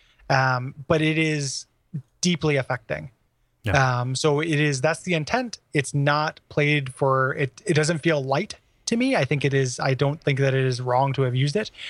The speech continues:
Speaker 2: Yeah.
Speaker 1: but it turns a lot of people off that book,
Speaker 2: Yeah.
Speaker 1: um, in a way that I completely understand.
Speaker 2: Yeah.
Speaker 1: However, I really love that book, and I think it's, it's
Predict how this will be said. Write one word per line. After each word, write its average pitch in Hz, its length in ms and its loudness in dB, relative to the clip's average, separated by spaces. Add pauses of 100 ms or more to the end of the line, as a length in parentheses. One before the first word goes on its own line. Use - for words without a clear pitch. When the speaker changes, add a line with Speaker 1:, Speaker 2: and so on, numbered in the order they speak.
(160)
Speaker 2:
Yeah. 113 100 4
Speaker 1:
but 151 120 6
it 151 140 0
turns 214 260 -2
a 165 60 2
lot 147 180 2
of 143 80 0
people 139 220 0
off 127 160 0
that 117 180 -4
book, - 340 -2 (220)
Speaker 2:
Yeah. 98 140 4
Speaker 1:
um, 127 320 2
in 156 80 4
a 160 40 2
way 160 140 2
that 156 80 2
I 143 60 -2
completely 135 420 -4
understand. 123 540 -4 (260)
Speaker 2:
Yeah. 95 200 0
Speaker 1:
However, 156 420 2
I 143 140 2
really 139 360 -2
love 139 180 0
that 127 160 -4
book, 127 240 -4 (120)
and 139 180 2
I 135 80 2
think 135 180 -2
it's, 131 200 -6
it's 135 260 -4